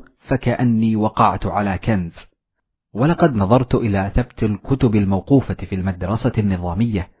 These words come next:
فإذا به يحتوي على نحو ستة آلاف مجلد، وفي ثبت كتب أبي حنيفة، وكتب الحميدي، وكتب شيخنا عبد الوهاب بن ناصر، وكتب أبي محمد بن الخشاب،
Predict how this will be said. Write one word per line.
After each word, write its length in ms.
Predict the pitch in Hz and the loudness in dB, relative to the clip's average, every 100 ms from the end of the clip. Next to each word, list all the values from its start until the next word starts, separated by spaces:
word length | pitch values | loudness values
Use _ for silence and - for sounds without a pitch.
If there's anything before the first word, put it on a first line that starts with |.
| _ _ _ | _ _ _
فإذا 440 | - - 123 107 | -6 -4 0 0
به 320 | 101 107 110 107 | 0 -2 -2 -2
يحتوي 440 | 110 - 107 110 | -2 -2 -2 0
على 240 | 98 104 98 | 0 0 -2
نحو 260 | 104 113 | -2 -2
ستة 600 | 98 135 - - 113 113 | -2 -6 -4 -4 -2 -2
آلاف 260 | 104 98 98 | -2 -2 -2
مجلد، 520 | 98 98 113 98 - - _ _ _ | -2 0 0 0 -4 -16 _ _ _
وفي 200 | 101 120 | -4 -2
ثبت 360 | 104 151 - - | 0 -2 -2 -6
كتب 340 | - 113 120 | -4 0 0
أبي 280 | 113 110 107 | 0 -2 -2
حنيفة، 440 | - 107 127 101 - _ _ _ _ | 0 2 2 0 -8 _ _ _ _
وكتب 480 | 95 - 127 - 104 | -10 -2 -2 0 0
الحميدي، 800 | 110 110 - 117 110 98 95 80 _ _ _ _ - | 0 -2 0 2 2 2 -2 -4 _ _ _ _ -6
وكتب 380 | 104 180 175 123 | 0 4 4 4
شيخنا 460 | 131 135 127 113 | 2 0 0 2
عبد 180 | 98 104 | 0 0
الوهاب 400 | 107 98 117 131 | -2 -2 0 0
بن 280 | 117 101 101 | 0 0 0
ناصر، 400 | 117 - 95 - _ _ _ _ _ | -2 -2 -6 -8 _ _ _ _ _
وكتب 440 | 110 160 156 127 | -2 0 2 2
أبي 360 | 123 120 113 110 | 2 0 2 2
محمد 440 | 104 - 131 110 | 2 0 0 2
بن 300 | 107 107 101 | 0 0 -2
الخشاب، 600 | 98 - 107 - 240 110 | -4 -4 -4 0 0 0